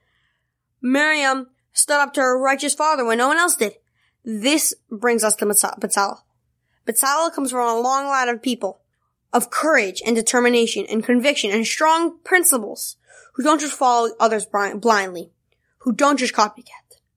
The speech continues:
Bezalel comes from people who do not sit idly when they see something wrong.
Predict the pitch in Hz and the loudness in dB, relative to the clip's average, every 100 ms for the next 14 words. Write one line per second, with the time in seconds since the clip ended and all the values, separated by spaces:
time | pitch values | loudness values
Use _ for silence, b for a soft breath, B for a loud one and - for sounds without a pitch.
0 | _ _ _ _ _ _ _ _ _ 220 | _ _ _ _ _ _ _ _ _ -6
1 | - 269 285 302 277 247 262 233 226 240 | 0 2 2 2 -2 -2 -4 -2 -2 0
2 | 247 247 247 226 233 226 208 202 202 214 | 0 0 0 0 0 0 -4 -2 0 0
3 | 208 - 214 214 208 196 190 190 | 0 0 0 -2 -2 -6 -10 -14